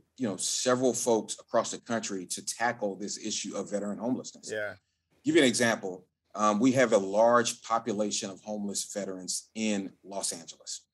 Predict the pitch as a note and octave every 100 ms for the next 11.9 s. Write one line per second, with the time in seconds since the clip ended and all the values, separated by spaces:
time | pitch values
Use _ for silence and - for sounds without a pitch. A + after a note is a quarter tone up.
0 | _ _ _ _ G2 F#2+ G#2+ G2 A#2+ D3
1 | - C3 B2 A#2+ D3+ F3+ E3+ - G3+ G3+
2 | F#3 G#3+ D#3 D#3+ C#3+ A#2+ F3 D3 B2 G2
3 | E2 _ _ _ C#3 - A#2+ C3+ B2 -
4 | D3+ F3+ G#3 F3 D3 C#3+ D3+ D3+ D#3+ D#3
5 | E3 D#3 C3+ A#2 G#2 G#2+ G2 B2 A2 _
6 | _ _ A#2 G#2 C3 B2 G#2 A#2+ D3 D#3
7 | D3+ B2+ B2+ C3+ A#2+ G#2+ A#2+ G#2+ G2+ _
8 | A#2+ A2+ A2 G#2 G2 G2 E2 _ - A#2
9 | F2+ A2+ C3+ B2+ B2 B2 A#2+ B2+ A#2+ A2
10 | G#2+ - A2+ A2+ A#2 - G2+ F#2 G2 -
11 | - - _ _ _ _ C3 C3 A#2